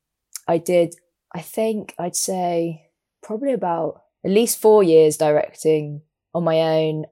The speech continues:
and kind of feeling my way through into the industry and developing my portfolio. I mean, I just did,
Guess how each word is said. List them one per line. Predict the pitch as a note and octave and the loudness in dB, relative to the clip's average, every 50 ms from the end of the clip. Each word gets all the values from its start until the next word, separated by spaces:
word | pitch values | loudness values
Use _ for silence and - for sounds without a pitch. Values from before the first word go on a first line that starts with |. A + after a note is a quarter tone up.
| _ _ - | _ _ -12
and | - D#3+ D#3 D3+ D3+ D3 C#3+ D3 C#3 - - | -10 -8 -6 -6 -8 -8 -10 -12 -14 -16 -14
kind | - D#3+ D#3 | -12 -10 -10
of | D3+ - | -10 -6
feeling | - E3 D#3+ D#3 D3+ C#3+ | -2 -2 -2 -2 -2 -4
my | D3+ D3 D3 | -4 -6 -2
way | D3 D3+ D3+ D3 D3 D3+ D3+ _ _ _ _ - | -2 0 0 0 -2 -4 -8 _ _ _ _ -12
through | - D3+ D#3+ D3+ D3+ D3 D3 C#3+ D3 - _ _ _ _ - | -2 0 2 2 2 2 0 -4 -6 -10 _ _ _ _ -14
into | - D#3 D3 - C3+ | -12 -12 -10 -8 -8
the | D3+ D#3 | -8 -6
industry | D3+ C#3+ D3 D3 D3 - - - D3 C#3+ C#3+ | -6 -6 -6 -6 -8 -8 -6 -4 -4 -4 -4
and | D3 D3 D3 C#3+ C#3 _ _ _ _ _ - | -4 -8 -10 -14 -16 _ _ _ _ _ -10
developing | D#3+ D#3 E3 D#3 D#3 D3+ D#3 - D3+ D3+ | -8 -4 -2 -2 -2 -4 -4 -8 -12 -10
my | D3+ D3+ | -10 -10
portfolio. | - D#3 - - - D#3+ D#3+ D#3 D3+ D3+ C#3+ D#3 D#3+ D#3 _ _ _ - | -8 -10 -10 -8 -8 -10 -8 -8 -8 -10 -10 -12 -14 -16 _ _ _ 0
I | F#3 F#3 | 0 2
mean, | F3 F3+ F3+ E3+ | 2 2 0 0
I | D3+ E3 D#3+ | 0 -2 -2
just | - F#3+ F3 - - - | -2 -4 -6 -6 -4 0
did, | E3 E3 D#3+ D#3+ - | 2 2 2 0 -4